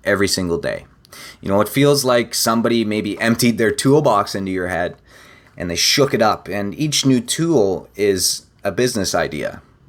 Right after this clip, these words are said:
And you can reach in and pull out a business idea. So, I mean, for example, yesterday I had the idea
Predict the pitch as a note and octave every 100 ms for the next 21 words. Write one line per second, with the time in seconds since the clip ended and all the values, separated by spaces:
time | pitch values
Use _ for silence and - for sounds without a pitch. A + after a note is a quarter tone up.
0 | - F#2 F#2 G2 A2 A#2+ A#2+ A2+ G#2 G2
1 | F#2 F#2+ - A#2 G#2+ G#2 F#2+ G2 G2 F#2
2 | D#2 D2 B1+ - G2 F#2 - - - -
3 | - F#2+ F#2 - G#2+ G2 C3+ C#3+ D#2+ F2
4 | B2 - A#2+ A#2 G#2+ A#2 A#2+ A2+ G#2 F#2
5 | F2+ A#2